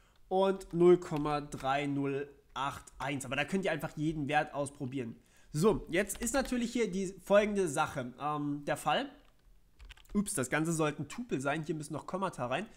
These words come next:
Äh, ich werde das jetzt hier mal ein bisschen auseinandersetzen. Und zwar so. So, äh, ich hab's jetzt mal kurz ein bisschen neu formatiert, damit wir wieder ein bisschen mehr mittig sind und nicht so am Rand vom Bildschirm rumkraxeln.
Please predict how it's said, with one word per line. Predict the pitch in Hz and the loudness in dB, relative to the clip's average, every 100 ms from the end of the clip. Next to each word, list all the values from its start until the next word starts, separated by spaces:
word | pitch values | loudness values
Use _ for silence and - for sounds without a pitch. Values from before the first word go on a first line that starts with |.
| - - - _ _ | -20 -20 -20 _ _
Äh, | 143 147 147 147 | 2 4 4 2
ich | 196 180 - - | -2 -2 -6 -10
werde | 151 175 196 190 | 0 2 2 0
das | 160 175 | -2 -2
jetzt | 143 | -4
hier | - | -4
mal | 147 | -4
ein | 135 | -4
bisschen | 123 - | -6 -10
auseinandersetzen. | 120 123 135 151 127 127 - 220 147 | -10 -10 -8 -6 -6 -8 -10 -8 -10
Und | 143 | -6
zwar | 131 127 | -4 -4
so. | 123 175 190 - - _ _ _ _ _ _ _ _ _ - - - - _ _ _ _ _ - - - - - - - - - - - - - - - - - - - - - - - - - - - - - | -2 -2 -4 -8 -20 _ _ _ _ _ _ _ _ _ -20 -20 -20 -20 _ _ _ _ _ -20 -20 -20 -20 -20 -20 -20 -16 -16 -16 -18 -20 -20 -20 -20 -20 -20 -20 -20 -20 -20 -20 -20 -20 -20 -20 -18 -14 -4
So, | 156 202 - - | 2 2 0 0
äh, | 160 160 165 | 6 6 6
ich | 185 | 2
hab's | 170 | 0
jetzt | 160 | 0
mal | 175 | 0
kurz | 160 185 - | 2 0 0
ein | |
bisschen | 165 165 151 | -2 0 2
neu | 160 | 2
formatiert, | 175 160 147 156 | 2 0 0 2
damit | 143 143 | 0 0
wir | 135 | 0
wieder | 131 | 0
ein | 127 | 0
bisschen | 127 - 127 | 0 -2 -2
mehr | |
mittig | 131 165 156 | -2 -2 -2
sind | 160 139 | 0 2
und | 139 | 2
nicht | 143 | 0
so | 151 | 0
am | 131 131 | -2 0
Rand | 123 143 180 | 0 -2 0
vom | 143 | -2
Bildschirm | 135 170 165 131 | -2 -2 -2 -4
rumkraxeln. | 143 165 - - 147 - 180 185 | -2 -4 -6 -2 -2 0 -2 -4